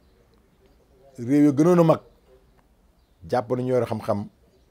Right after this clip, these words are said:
ñoo yore am-am, ñoo yore man-man, ñoo yore doole, tey paralysé wu nañ, ñu ngi ci coono. Asamaan nag suñu réew yu ndaw yi.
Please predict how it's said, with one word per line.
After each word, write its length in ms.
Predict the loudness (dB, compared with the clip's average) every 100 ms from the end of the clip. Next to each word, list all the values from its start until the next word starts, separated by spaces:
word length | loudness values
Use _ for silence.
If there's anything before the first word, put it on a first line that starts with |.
| _ _ _ _ _ _ -16
ñoo 220 | -8 -4
yore 160 | -2 -2
am-am, 380 | -4 -8 -8 -10 _ _ _ _ _ _ _ _ _ _
ñoo 240 | -10 -4 -2
yore 140 | -2
man-man, 440 | -2 -2 -4 -6 -10 _ _
ñoo 260 | -8 -2 2
yore 180 | 2
doole, 300 | 2 0 0 -6 _ _ _ _ _ _ _ _ _
tey 160 | -4 -4
paralysé 360 | 0 0 2 0
wu 60 |
nañ, 140 | -2 -8 -14 -18
ñu 60 |
ngi 40 | -18
ci 80 | -14
coono. 240 | -14 -14 _ _ _ _ _ _ _ _ _ _ _ _ _ _ _
Asamaan 340 | -4 0 2
nag 100 | 2
suñu 200 | 0 0
réew 140 | 2 0
yu 60 |
ndaw 120 | 0 -4
yi. 160 | -6